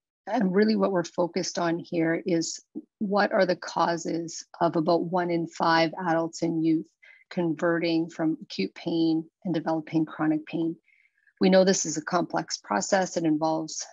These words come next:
various factors. Um, definitely genetics and epigenetics plays a role. Um, we know that psychological, uh, factors play in strongly here as well. Things like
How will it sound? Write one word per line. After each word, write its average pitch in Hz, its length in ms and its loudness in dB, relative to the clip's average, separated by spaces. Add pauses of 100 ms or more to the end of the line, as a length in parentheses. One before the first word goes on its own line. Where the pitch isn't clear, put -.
various 165 400 0
factors. 170 760 -4 (300)
Um, 160 360 0
definitely 170 640 -2
genetics 156 520 -2
and 165 100 -2
epigenetics 160 720 0
plays 170 280 -2
a 165 40 -4
role. 160 480 0 (560)
Um, 160 260 0
we 165 120 2
know 165 160 0
that 165 120 -4
psychological, 160 1040 -4
uh, 165 220 0
factors 160 420 -4
play 160 220 -2
in 160 100 0
strongly 160 460 0
here 156 180 -4
as 156 160 -8
well. 160 400 -2
Things 165 300 2
like 165 260 -2